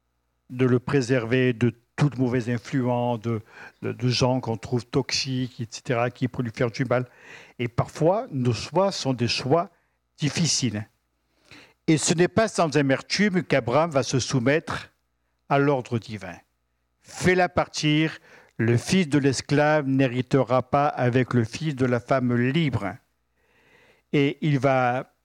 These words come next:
obéir à cet ordre, se soumettre à l'ordre de Dieu, parce qu'il y a une certitude, en Isaac sortira ta postérité. Ce qui est dommage, c'est qu'une fois de plus,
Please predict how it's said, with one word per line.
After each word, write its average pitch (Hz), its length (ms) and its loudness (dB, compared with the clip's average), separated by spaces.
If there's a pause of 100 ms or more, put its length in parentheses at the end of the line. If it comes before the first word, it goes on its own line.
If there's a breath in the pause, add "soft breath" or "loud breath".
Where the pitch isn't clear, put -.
(120)
obéir 151 580 2
à 127 60 -2
cet 127 300 -4
ordre, 131 400 -4 (260)
se - 320 -2
soumettre 147 640 0
à 123 60 2
l'ordre 123 380 0
de 117 140 -2
Dieu, 135 420 -4 (720 soft breath)
parce 139 180 0
qu'il 131 260 -2
y 127 80 2
a 127 40 4
une 117 160 -2
certitude, 131 800 -6
en 135 200 -4 (160)
Isaac 139 760 0 (360)
sortira 131 840 -2 (300)
ta 135 120 0
postérité. 110 720 -4 (1900 loud breath)
Ce - 180 2
qui 202 200 2
est 196 60 4
dommage, 180 760 2
c'est 135 200 0
qu'une 131 280 -2
fois 160 160 0
de 135 120 0
plus, 135 720 0